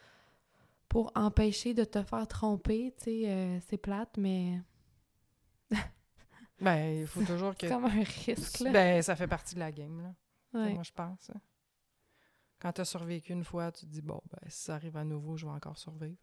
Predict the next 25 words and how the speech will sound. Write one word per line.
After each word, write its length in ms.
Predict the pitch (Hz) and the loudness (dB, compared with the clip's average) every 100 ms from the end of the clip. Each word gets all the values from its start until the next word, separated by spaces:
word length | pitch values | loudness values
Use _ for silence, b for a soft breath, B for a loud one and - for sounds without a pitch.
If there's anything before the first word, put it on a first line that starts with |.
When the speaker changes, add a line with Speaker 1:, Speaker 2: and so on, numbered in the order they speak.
| 208 | -16
Speaker 2:
là. 60 | 190 _ _ _ _ _ - | -18 _ _ _ _ _ -20
Finalement, 440 | - 170 156 156 | -4 -2 -2 -4
tu 80 | 160 | -6
te 100 | - | -8
rends 140 | 147 | -8
compte 320 | 147 151 147 147 | -6 -6 -6 -8
que 80 | - - _ _ _ - | -12 -14 _ _ _ -12
ça 80 | 170 | -10
peut 140 | 170 | -8
mener 320 | 165 170 165 | -6 -6 -6
à 120 | 156 160 | -8 -8
quelque 180 | 165 | -10
chose 180 | - 165 | -10 -10
de 60 | 165 | -10
très 180 | - 170 | -12 -14
positif, 480 | - 170 - - - _ _ | -12 -14 -14 -16 -16 _ _
quand 140 | 180 170 | -10 -10
même. 180 | 185 214 _ _ _ _ _ 226 | -10 -14 _ _ _ _ _ -4
Speaker 1:
Ouais, 140 | 208 - | -4 -4
comme 140 | 202 190 | -6 -6
Speaker 2:
Mm. 40 | |
Speaker 1:
n'importe 360 | 190 202 208 202 | -6 -8 -10 -8
quelle 180 | 208 | -8
grosse 240 | 208 202 220 | -8 -8 -8
épreuve, 360 | 226 - 220 | -6 -6 -8